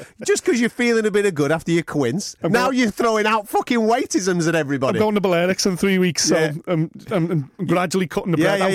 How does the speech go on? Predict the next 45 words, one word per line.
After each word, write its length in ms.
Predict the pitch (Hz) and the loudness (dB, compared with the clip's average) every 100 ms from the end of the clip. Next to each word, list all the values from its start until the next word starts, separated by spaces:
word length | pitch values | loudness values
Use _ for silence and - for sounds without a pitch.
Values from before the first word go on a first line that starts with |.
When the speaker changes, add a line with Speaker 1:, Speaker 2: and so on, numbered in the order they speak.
| 196 | 0
Speaker 1:
out. 60 | 139 | -2
Speaker 2:
yeah. 40 | |
You're 160 | 175 175 | -2 0
on, 180 | 175 175 | 0 -2
you're 180 | 160 175 | -4 -2
on 100 | 170 | 0
holiday 300 | 170 190 156 | 0 0 0
weight 220 | 143 135 127 | 0 -2 -2
now, 180 | 123 | -2
aren't 180 | 160 143 | -2 -2
you? 120 | 123 110 - _ _ - | -4 -4 -10 _ _ -8
Speaker 1:
<laughs> 160 | 156 - - - - _ - - - - - | -8 -8 -12 -10 -12 _ -18 -18 -20 -20 -8
Uh, 40 | 240 | -2
no, 240 | 233 262 | 0 0
when 400 | 269 180 233 240 - | 0 0 0 -2 -4
I'd 160 | 208 233 | -2 2
Speaker 2:
No 80 | |
Speaker 1:
never 140 | 233 202 | 0 0
Speaker 2:
full 140 | 240 | 0
Speaker 1:
seen 100 | 226 | 2
Speaker 2:
length 180 | 220 202 | 0 0
vests 260 | 202 220 - | -2 0 0
on 140 | 196 | 0
them 220 | 202 196 | 0 0
beach 240 | 170 175 156 | 0 -2 0
for 80 | 185 | 0
this 200 | 202 165 | 0 0
lad. 240 | 156 160 _ 156 | -2 -4 _ -10
Speaker 1:
Ex-, 220 | 139 131 | -10 -6
well, 340 | 143 135 113 _ - 127 | -4 -4 -6 _ -20 -16
actually, 300 | 131 - 120 | -14 -12 -12
I've 240 | 117 120 | -12 -12
just 160 | 127 - | -14 -10
bought 220 | 123 120 | -12 -12
a 20 | |
full 180 | - 123 | -14 -12
length 240 | 120 120 | -12 -12
vest, 220 | 123 113 | -14 -14
but 100 | - | -16
that's 200 | 120 117 | -16 -14
another 180 | 120 117 | -14 -14
story. 380 | - 127 120 127 - - - - - | -12 -6 -6 -8 -14 -20 -20 -20 -20
<laughs> 480 | _ - - - - | _ -20 -20 -20 -6
Felicia 420 | 214 226 - 233 | -2 0 0 -2
Spencer, 540 | - 190 196 208 190 | 0 -2 0 -2 -2